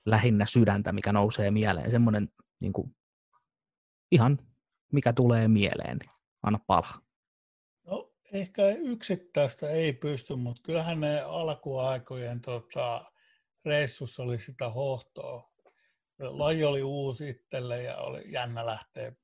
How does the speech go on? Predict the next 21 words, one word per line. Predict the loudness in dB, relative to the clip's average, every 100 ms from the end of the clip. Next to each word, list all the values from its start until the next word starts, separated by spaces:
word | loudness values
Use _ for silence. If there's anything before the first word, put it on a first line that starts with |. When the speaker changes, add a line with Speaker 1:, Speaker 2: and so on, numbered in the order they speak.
| _ _ _
Speaker 2:
Yleensä | -6 -2 -2 -4
Joensuun | 0 0 0 -2 -6
porukalla | -6 -6 -6 -6
sitten | -8 -8 -8
mentiin. | -6 -6 -8 -12 -16 -16
Ja | -18 _ _ _ _ _ _
koomikotten | -8 -6 -6 -6 -6 -6 -4
kanssa | -6 -6
kun | 0
mennään, | 0 0 -4 -6
niin | -6
voit | -8
kuvitella, | -8 -10 -6 -8
että | -6
sattuu | -10 -8 -8
ja | -6
tapahtuu. | -8 -12 -16 -20 _ _
Että | _ -20 -20 -20 _ 4
Speaker 1:
Joo, | 6 8 6
mä | 4 0 2
tiedän, | 2 4 2